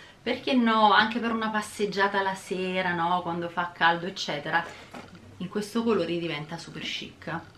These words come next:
anche perché l'hardware Filomena Amore fa sempre il suo. Panna con i profili così neri, la doppia tracolla, bellissima, io adoro, spettacolare,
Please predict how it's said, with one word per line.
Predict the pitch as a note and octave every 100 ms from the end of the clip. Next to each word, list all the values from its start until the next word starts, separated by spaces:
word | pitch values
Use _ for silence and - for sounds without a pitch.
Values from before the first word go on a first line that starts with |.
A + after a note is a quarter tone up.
| - - - - - - -
anche | - C3 -
perché | E3 -
l'hardware | D#3+ E3 D#3+ D#3+ D#3+
Filomena | E3+ E3+ E3
Amore | D#3+ E3+ D#3+
fa | D#3+
sempre | - D#3+ D#3 F3
il | F#3
suo. | - D#3+ D#3 E3+ A#3 - - - -
Panna | F3 G3 A3+ C4+ E4+
con | F#3
i | D#3+
profili | - D#3 E3+ E3 E3 D#3
così | - D#3 D3+ D3+ - - -
neri, | D#3 D3 C#3+ D3 D3 A3+ E4 - - - - - -
la | E3+
doppia | E3+ E3 -
tracolla, | E3 A3 A3 C#3+ C3+ C3+ D#3+ G#3+ G#3+ - - -
bellissima, | - D#3+ D3+ - - - D#3 D#3+ G3 G#3+ - - - - - - - - -
io | D#3+ E3 - -
adoro, | D#3+ D#3 D3 C#3+ B2 - A#3 B3 - - - - - - -
spettacolare, | - - - D#3+ D3+ A#2+ A#2 E3+ F#3+